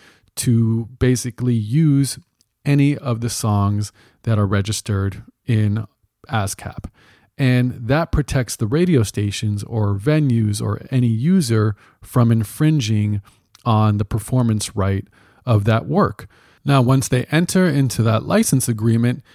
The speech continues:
then they pay fees to ascap and B M I and the P R Os.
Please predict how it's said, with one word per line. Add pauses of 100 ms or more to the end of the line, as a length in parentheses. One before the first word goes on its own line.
(160)
then
they
pay
fees (220)
to
ascap
and
B
M
I
and
the
P
R
Os.